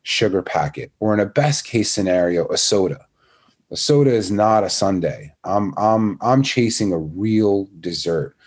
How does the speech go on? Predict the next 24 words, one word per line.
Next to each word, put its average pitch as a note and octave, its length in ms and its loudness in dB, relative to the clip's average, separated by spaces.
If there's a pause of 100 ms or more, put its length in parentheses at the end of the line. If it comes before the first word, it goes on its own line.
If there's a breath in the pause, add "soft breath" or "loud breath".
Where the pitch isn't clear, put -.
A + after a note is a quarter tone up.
(400 soft breath)
And A2 100 0
so, C#3 100 2
yeah, B2 360 2
we G2+ 360 0
encourage A#2+ 680 2
users, D#2+ 640 -2
n-, A#2+ 300 0
not C3+ 400 2
just A#2+ 200 -2
because A2 340 -2
we A2 80 0
don't A2 160 2
make G#2+ 140 0
any G2+ 180 2
pre-filled G2 460 0
devices. F#2+ 600 0
We, E2+ 360 0
we F#2 160 -6
could, G2+ 600 0 (420 loud breath)
um, F2 320 2
we F#2 80 2
could F#2 140 -6
definitely B2 300 2
capitalize F#2 760 0